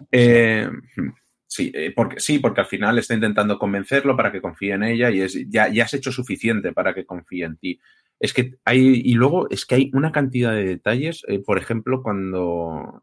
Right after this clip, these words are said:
él, él va, e-, ella está intentando convencer al doctor Pershing de, de que vayan a, al desguace y todo esto, suena la música de, de, ay, un segundo. Eh, suena, es que es una música que sale en dos sitios, lo tengo apuntado.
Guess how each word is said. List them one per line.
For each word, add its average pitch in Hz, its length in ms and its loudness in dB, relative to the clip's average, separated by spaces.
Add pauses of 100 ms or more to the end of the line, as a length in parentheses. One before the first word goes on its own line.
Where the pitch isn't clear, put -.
él, 117 840 2
él 104 240 -2
va, 113 260 4
e-, 101 140 0
ella 123 280 4
está 127 160 -4
intentando 107 480 -4
convencer 87 600 -8
al 85 240 -4
doctor 85 320 -8
Pershing 80 460 -8 (160)
de, 76 480 -14 (480)
de - 160 -8
que 80 120 0
vayan 80 360 0
a, 76 140 -2
al 78 200 -4
desguace 90 520 -2
y - 20 -2
todo 90 260 0
esto, 107 340 -4
suena 120 400 2
la 123 140 4
música 120 560 0
de, 82 640 -2 (800)
de, 78 500 -4 (400)
ay, - 200 -6
un 87 140 -10
segundo. 78 480 -8
Eh, 92 340 2
suena, 123 360 2
es - 140 -2
que 127 80 0
es - 80 -4
una 127 100 4
música 113 320 0
que - 80 -4
sale 104 160 -2
en 107 60 0
dos 104 100 -4
sitios, 110 240 -6
lo 98 140 -2
tengo 95 160 -2
apuntado. 92 800 0